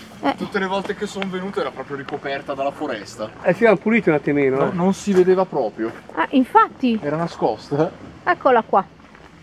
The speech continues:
Speaker 1: Sì, tutti quelli che accusano i ravers, eh, di lasciare sporcizie, eccetera, in questo caso sono quelli che puliscono.
Speaker 2: Sì, sono gli unici che puliscono, mentre gli altri sono quelli che sporcano.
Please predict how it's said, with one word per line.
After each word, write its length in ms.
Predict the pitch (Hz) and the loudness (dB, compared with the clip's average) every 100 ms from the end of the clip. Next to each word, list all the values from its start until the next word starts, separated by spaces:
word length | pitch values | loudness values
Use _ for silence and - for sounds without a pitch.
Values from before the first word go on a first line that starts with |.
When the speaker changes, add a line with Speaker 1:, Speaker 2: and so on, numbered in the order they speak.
| - - - - - - - - - - - - - | -20 -20 -20 -20 -20 -20 -20 -20 -20 -20 -20 -20 -20
Speaker 1:
Sì, 260 | - 294 - - | -2 0 0 0
tutti 320 | 320 311 320 | 2 4 4
quelli 320 | - 294 247 | 8 6 6
che 320 | - 247 240 - - - - - - - - - - | 4 6 6 2 -18 -20 -20 -20 -20 -20 -20 -2 -2
accusano 600 | 247 - 294 247 254 254 | 0 4 6 6 6 8
i 80 | 269 | 8
ravers, 680 | 285 277 226 240 226 - 240 | 8 6 6 4 2 2 6
eh, 240 | 220 220 | 6 6
di 100 | 220 | 6
lasciare 420 | 254 247 285 233 | 4 4 2 2
sporcizie, 640 | 214 - 247 - 277 - 359 | 0 0 0 4 2 4 2
eccetera, 440 | - 262 233 269 | 4 4 4 4
in 80 | 240 | 4
questo 340 | 247 233 - | 4 4 2
caso 560 | - 214 220 208 233 233 - - - - | 4 4 4 4 4 4 0 -20 -18 -4
sono 300 | - 311 262 | 4 6 6
quelli 300 | 254 233 226 | 6 6 4
che 140 | 240 | 2
puliscono. 760 | - 233 196 202 - 220 214 220 | 4 4 4 2 2 4 4 2
Speaker 2:
Sì, 180 | - 135 | -2 -10
sono 260 | - 127 131 | -6 -4 -4
gli 140 | 127 | 2
unici 260 | 175 175 - | 2 2 -2
che 120 | 147 | -6
puliscono, 520 | - 139 147 - 139 | -4 -4 -4 -2 -4
mentre 300 | 117 117 127 | -4 -6 -8
gli 100 | 120 | -4
altri 260 | 117 113 123 | -4 -4 -8
sono 160 | 120 110 | -8 -6
quelli 160 | 120 113 | -4 -4
che 140 | - | -6
sporcano. 600 | - 110 98 104 110 110 | -6 -6 -6 -6 -6 -6